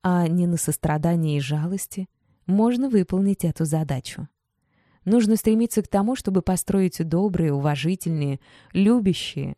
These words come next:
дружеские отношения с каждым членом своего рода. Только построив добрые отношения со своими близкими, можно говорить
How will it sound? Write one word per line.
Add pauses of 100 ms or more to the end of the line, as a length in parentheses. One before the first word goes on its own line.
(100)
дружеские
отношения
с
каждым
членом
своего
рода. (580)
Только
построив
добрые
отношения
со
своими
близкими, (420)
можно
говорить